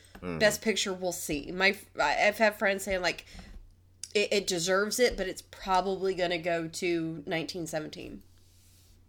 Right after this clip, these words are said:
Speaker 2: Which is, uh, fantastic in its own from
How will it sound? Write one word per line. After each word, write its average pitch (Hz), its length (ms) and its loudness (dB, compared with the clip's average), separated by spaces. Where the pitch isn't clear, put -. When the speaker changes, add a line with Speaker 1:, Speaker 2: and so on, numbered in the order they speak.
Speaker 2:
Which 302 180 6
is, 381 180 2
uh, - 360 -6
fantastic 311 600 2
in 269 80 -2
its 233 200 -2
own 240 240 -2
from 190 240 -4